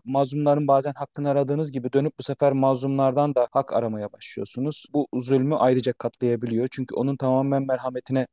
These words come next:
e, terk etmiş oluyorsunuz. Bu Yeniçerilerin içinde tutunmuş olmasının farklı farklı sebeplerini görüyorum ama fakat belli bir toplum,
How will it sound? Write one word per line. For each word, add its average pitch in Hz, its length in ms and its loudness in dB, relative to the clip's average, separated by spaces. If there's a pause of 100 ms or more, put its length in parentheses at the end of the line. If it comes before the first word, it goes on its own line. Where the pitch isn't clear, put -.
(220)
e, - 80 -10
terk 123 300 -2
etmiş - 260 -6
oluyorsunuz. 110 600 -8
Bu 156 200 2
Yeniçerilerin 151 580 2
içinde 151 300 -6
tutunmuş 156 440 -2
olmasının 151 560 0 (100)
farklı - 280 -2
farklı - 300 -2
sebeplerini 139 520 2
görüyorum 123 380 -2
ama 143 280 -2
fakat 160 340 0 (120)
belli 156 260 2
bir 151 120 0 (100)
toplum, 156 440 -2